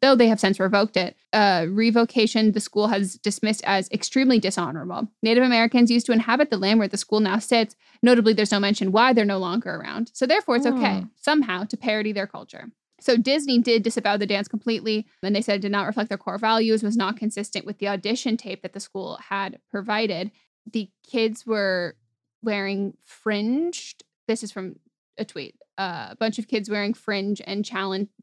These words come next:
Speaker 1: chanting, "Scalp 'em Indians" was their chant at Disney World.
Speaker 2: Disgusting.
Speaker 1: And wow. So even, like,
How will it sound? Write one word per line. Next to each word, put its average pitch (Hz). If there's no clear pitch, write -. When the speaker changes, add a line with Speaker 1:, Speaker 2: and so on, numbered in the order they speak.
Speaker 1:
chanting, 208
"Scalp 240
'em 294
Indians" 226
was 196
their 196
chant 208
at -
Disney 196
World. 208
Speaker 2:
Disgusting. -
Speaker 1:
And 254
wow. 208
So 233
even, 247
like, 196